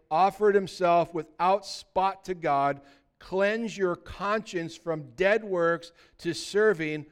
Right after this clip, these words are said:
the living God?" What a beautiful phrase right there. And I, I wanna say this 'cause I said it last week, but I wanna refresh your memory. Um, you'll have people that'll come up and knock on your door and try to tell you there's no such thing as the Trinity.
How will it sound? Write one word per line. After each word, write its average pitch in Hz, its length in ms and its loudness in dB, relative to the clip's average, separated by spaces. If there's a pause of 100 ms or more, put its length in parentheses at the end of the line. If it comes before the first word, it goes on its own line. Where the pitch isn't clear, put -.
(120)
the 156 100 -6
living 170 320 -4
God?" 165 420 0 (800)
What 185 460 2
a 151 200 -4
beautiful 196 1160 -2
phrase 185 580 2
right 147 260 0
there. 156 300 0
And 165 160 0
I, 175 120 -2
I 196 200 0
wanna 220 200 2
say 208 260 4
this 196 220 4
'cause 170 160 -6
I 165 80 -2
said 214 200 0
it 208 60 -4
last 170 320 0
week, 180 180 -2
but 160 100 -4
I 160 60 0
wanna 196 200 -2
refresh 175 360 -2
your 165 120 -10
memory. 160 420 -6 (420)
Um, 151 160 -4
you'll 202 140 2
have 208 180 4
people 202 240 0
that'll 185 160 0
come 185 200 -4
up 190 160 4
and 160 100 -4
knock 175 300 0
on 180 120 -2
your 170 120 -4
door 165 320 0
and 160 80 -6
try 165 180 -4
to 156 60 -8
tell 165 220 -6
you 170 120 -4
there's 147 220 -8
no 160 100 -6
such 165 280 -12
thing 170 200 -6
as 147 100 -8
the 139 120 -16
Trinity. 180 560 -4